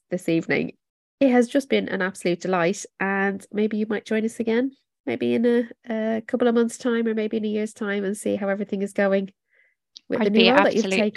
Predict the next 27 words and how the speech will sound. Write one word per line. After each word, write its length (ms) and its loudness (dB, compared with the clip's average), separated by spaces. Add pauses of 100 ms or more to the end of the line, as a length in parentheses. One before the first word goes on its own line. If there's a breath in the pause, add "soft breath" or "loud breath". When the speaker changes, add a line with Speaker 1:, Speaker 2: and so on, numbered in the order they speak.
Speaker 2:
absolutely, 120 0
Speaker 1:
on. 160 -4
Speaker 2:
yeah, 520 -12
I'd 180 2
be 100 0
delighted, 600 -4
and 120 -4
thank 220 -2
you 60 -6
so 320 -2
much 260 -6
for 80 -6
the 100 -4
invitation. 560 -6
It's 180 -8
been, 320 -4
it's 120 -10
been 160 0
a 60 0
blast. 520 -4 (460)
Speaker 1:
Oh, 80 -8
it's 140 -12
definitely, 440 -10 (160)
definitely 540 2
been 380 0
our 120 -2
pleasure. 400 0